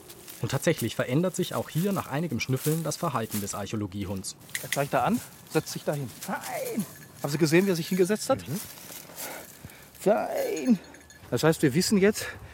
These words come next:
Speaker 2: dass sich unter ihm der Knochen befinden muss. Und genau unter diesem Stumpf liegt ein Knochen eines achtzehnhundertzehn gestorbenen ehemaligen Soldaten der napoleonischen Armee. Fein hast du das gemacht.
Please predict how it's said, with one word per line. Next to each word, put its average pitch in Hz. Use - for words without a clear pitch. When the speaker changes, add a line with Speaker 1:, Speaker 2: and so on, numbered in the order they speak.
Speaker 2:
dass 143
sich -
unter 190
ihm 165
der 156
Knochen 156
befinden 143
muss. 202
Und 165
genau 160
unter 165
diesem 165
Stumpf 165
liegt 147
ein 147
Knochen 175
eines 139
achtzehnhundertzehn 147
gestorbenen 131
ehemaligen 135
Soldaten 120
der 131
napoleonischen 127
Armee. 127
Fein 123
hast 104
du 113
das 92
gemacht. 87